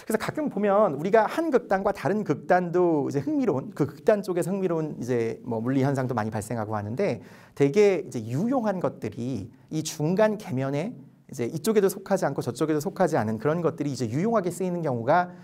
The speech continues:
우리가 살다 보면 굉장히 많죠. 지금 이 반도체가 어떻게 보면 대표적인 그런 예인데요.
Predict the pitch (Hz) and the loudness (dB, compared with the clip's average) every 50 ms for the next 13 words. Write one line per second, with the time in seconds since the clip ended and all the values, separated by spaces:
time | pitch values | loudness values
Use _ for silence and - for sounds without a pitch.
0 | - - - - 123 - 196 196 196 180 160 156 139 117 107 117 135 143 104 - | -20 -10 -4 -4 -2 0 0 0 0 0 0 0 -2 -4 -4 -4 -4 -4 -4 -6
1 | - - - 120 - 180 190 180 170 180 - 143 170 254 254 - - 214 214 214 | -6 -6 -6 -6 -4 -2 0 0 0 -2 -2 -2 -2 -2 -2 -2 2 2 4 2
2 | - - - 135 156 147 151 147 147 147 - - - - 262 240 214 202 196 180 | 2 0 -2 0 0 2 2 0 -2 -4 -10 -12 -6 -4 -2 0 0 0 0 -2
3 | - - 120 123 113 104 101 107 110 110 175 214 160 - | -2 0 0 0 0 -2 -4 -6 -4 -2 -2 -4 -4 -4